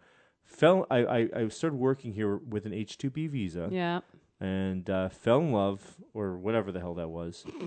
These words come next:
Speaker 1: Uh, moved,
Speaker 2: It could be love. It could still
Speaker 1: deci-,
Speaker 2: be love,
Speaker 1: decided,
Speaker 2: man.
Speaker 1: decided to move, decided to move to the Downriver Detroit community,
Speaker 2: Mm-mm.
Speaker 1: um, with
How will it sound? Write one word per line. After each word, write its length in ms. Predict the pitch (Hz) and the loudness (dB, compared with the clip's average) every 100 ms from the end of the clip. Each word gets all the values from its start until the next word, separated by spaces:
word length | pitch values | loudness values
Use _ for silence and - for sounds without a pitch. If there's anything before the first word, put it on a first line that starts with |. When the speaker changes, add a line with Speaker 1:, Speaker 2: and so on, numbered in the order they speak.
| - - _ - | -12 -14 _ -10
Speaker 1:
Uh, 280 | 92 92 90 | -4 -2 4
moved, 200 | 123 294 | 8 8
Speaker 2:
It 140 | 494 | 8
could 140 | 539 554 | 6 4
be 200 | 539 403 | 2 0
love. 340 | 175 156 147 427 | 0 2 2 0
It 60 | |
could 160 | 403 139 | 4 4
still 140 | - 440 | 6 6
Speaker 1:
deci-, 40 | |
Speaker 2:
be 80 | 370 | 6
love, 340 | 180 143 135 | 4 2 2
Speaker 1:
decided, 520 | 135 139 147 139 160 139 | 4 4 8 10 8 6
Speaker 2:
man. 60 | |
Speaker 1:
decided 480 | 123 - 127 135 139 | 2 2 4 6 4
to 80 | 120 | 0
move, 320 | 113 131 - | 2 2 2
decided 420 | 127 110 135 135 | 0 0 2 2
to 60 | 131 | 2
move 560 | 104 110 127 135 139 - | 0 2 2 2 -2 -6
to 100 | 123 | -6
the 120 | 104 | -6
Downriver 720 | - 101 104 123 117 113 110 | -4 -2 0 -2 -2 0 0
Detroit 540 | 104 98 - 110 104 | -4 -10 -6 -4 -4
community, 520 | - 120 98 87 92 107 185 | -6 -4 -2 -2 -6 -6 -6
Speaker 2:
Mm-mm. 320 | 165 170 165 - _ - | -4 -4 -6 -10 _ -6
Speaker 1:
um, 400 | 95 92 90 90 - _ - | -2 -2 -4 -8 -12 _ 2
with 300 | 120 123 | 6 6